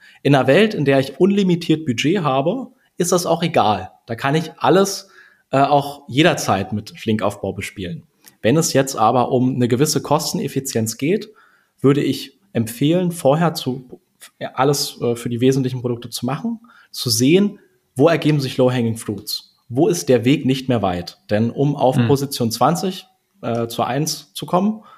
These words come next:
Speaker 1: brauche ich mehr Linkaufbau, als wenn ich auf Position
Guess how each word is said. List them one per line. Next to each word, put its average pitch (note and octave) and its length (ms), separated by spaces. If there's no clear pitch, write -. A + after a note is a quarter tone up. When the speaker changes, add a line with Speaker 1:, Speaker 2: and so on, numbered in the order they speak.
Speaker 1:
brauche C3+ 300
ich C3 220
mehr G2+ 300
Linkaufbau, F2+ 800
als G2+ 340
wenn G#2 120
ich A2 120
auf A2 200
Position A#2 680